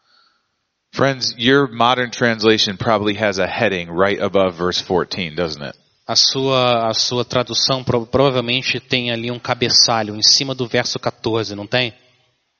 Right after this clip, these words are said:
Speaker 1: And headings can be helpful guides as we read our Bibles.
Speaker 2: E esses cabeçalhos, esses títulos podem ser, podem nos ajudar à medida que a gente lê a Bíblia.
Speaker 1: But imagine that heading's not there.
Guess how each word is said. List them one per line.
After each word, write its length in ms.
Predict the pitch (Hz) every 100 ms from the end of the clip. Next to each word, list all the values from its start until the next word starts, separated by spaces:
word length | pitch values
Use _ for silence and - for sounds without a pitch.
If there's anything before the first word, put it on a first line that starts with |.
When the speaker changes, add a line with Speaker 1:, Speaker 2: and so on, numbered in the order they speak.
| _ -
Speaker 1:
And 120 | 110
headings 380 | 104 131 135 139
can 160 | - 127
be 140 | 120
helpful 400 | 117 113 - 123
guides 480 | 120 107 101 101 98
as 140 | 104 101
we 140 | 101
read 200 | 98 101
our 80 | 107
Bibles. 440 | 87 82 76 76
Speaker 2:
E 160 | 131 127
esses 300 | 123 - -
cabeçalhos, 560 | - 143 160 156 143 123
esses 220 | - 131
títulos 580 | - - 156 151 147 -
podem 320 | - 165 185
ser, 460 | - 202 202 185
podem 260 | 175 185 180
nos 160 | 185 180
ajudar 400 | 175 185 143 139
à 40 |
medida 260 | 117 120 123
que 100 | 127
a 20 |
gente 220 | 127 -
lê 100 | 127
a 60 | 165
Bíblia. 380 | 160 120 123 165 - _ _ _ _ _ _ _ _ _
Speaker 1:
But 120 | 120
imagine 400 | 120 123 143 156 147
that 160 | 135
heading's 300 | 139 131 120
not 280 | 113 120 95
there. 360 | 104 110 90 92